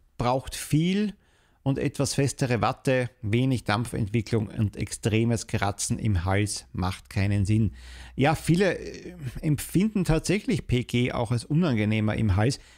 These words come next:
Das Problem habe ich zum Glück nicht. Das habe ich zum Glück nicht. Also ich habe da jetzt kein unangenehmes Kratzen im Hals. Aber wenn du dann natürlich hier auch noch empfindlicher bist, ist es ganz klar,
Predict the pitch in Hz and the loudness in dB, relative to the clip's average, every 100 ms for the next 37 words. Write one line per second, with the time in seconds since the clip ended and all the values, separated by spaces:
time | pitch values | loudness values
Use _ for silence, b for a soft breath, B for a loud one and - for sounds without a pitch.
0 | B - 113 156 - 135 190 113 127 156 | B -4 -2 0 2 4 4 2 2 0
1 | 139 - 139 120 127 - 110 214 - - | -2 -2 -2 2 0 2 2 2 0 -8
2 | - - - - _ _ _ _ 123 117 | -12 -16 -20 -20 _ _ _ _ -4 -2
3 | 117 123 131 - 123 123 104 123 226 - | -2 -2 -2 -2 -2 -2 0 2 0 0
4 | 117 117 117 123 110 - 123 - 135 127 | 0 2 2 0 -2 0 -2 0 0 2
5 | 127 113 - - - - - 113 95 104 | 2 0 -2 -4 -4 -4 -4 -2 0 2
6 | 151 - B B B 117 127 131 127 120 | 0 -2 B B B 2 2 2 2 0
7 | 143 135 131 127 - 123 - 127 131 117 | 0 0 0 0 0 -2 0 -2 -2 0
8 | 117 - 127 127 127 120 - 120 95 - | 0 2 0 2 0 0 0 0 -2 -2
9 | 113 117 - 104 110 - 90 98 104 - | 2 2 2 0 0 0 0 2 0 -4